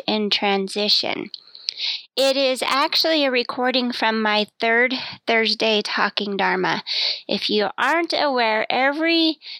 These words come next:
third Thursday of the month, I take time to do a live broadcast on YouTube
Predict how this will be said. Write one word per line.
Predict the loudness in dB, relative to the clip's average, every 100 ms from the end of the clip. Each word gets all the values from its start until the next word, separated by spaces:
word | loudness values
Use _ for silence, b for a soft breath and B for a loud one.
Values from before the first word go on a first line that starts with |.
| B -2
third | 0 0 -2
Thursday | -2 0 0 0 0
of | 0
the | -2
month, | 0 0 0 -4
I | -2 -2 -2
take | -2 0 0 -4 -10 _ _ _ _
time | -8 -2 0 0 -4
to | -4 0 2 2 0 -4 B B
do | 0 2
a | 2
live | 0 0 -2 -4
broadcast | -2 0 0 0 0 0 -2 -4 0
on | 2 2
YouTube | 0 2 2 2 2 2 2 0